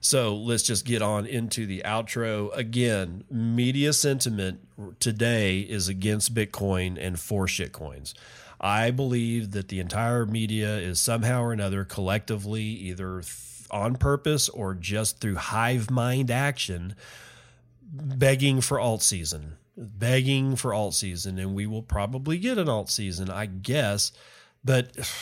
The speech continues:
<sighs> trading an alt season means, I don't know. I, honestly,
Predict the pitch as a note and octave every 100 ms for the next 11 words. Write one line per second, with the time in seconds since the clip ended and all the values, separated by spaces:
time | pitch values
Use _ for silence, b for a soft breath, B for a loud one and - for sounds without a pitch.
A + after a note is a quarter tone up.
0 | B B B - - - D3+ F3+ D#3+ B2
1 | A#2 A#2+ - B2+ G#2+ G#2+ G#2 A2 A2 A2
2 | G#2 - - b b b b b _ B2+
3 | D#3+ G3 C#3+ C3 C#3+ B2+ - C#3+ C#3 C#3
4 | F3 D#3+ F3